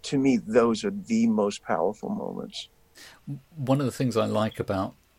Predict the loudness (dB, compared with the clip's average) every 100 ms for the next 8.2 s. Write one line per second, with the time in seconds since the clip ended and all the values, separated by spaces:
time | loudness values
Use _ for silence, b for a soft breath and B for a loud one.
0 | -8 -6 -6 -10 0 0 0 -4 -4 -6
1 | -12 -6 -4 -4 -10 -8 -8 -6 -12 -10
2 | -10 -10 -2 0 2 2 -2 -2 _ -2
3 | -2 -4 -6 -10 -16 -20 b b b b
4 | b _ -6 0 0 0 -2 0 2 0
5 | -2 2 4 4 2 -2 -4 -6 -6 -4
6 | -2 -4 -4 -6 -4 -6 -6 -10 -12 -6
7 | -6 -6 -2 2 2 0 -4 -8 0 2
8 | 2 -2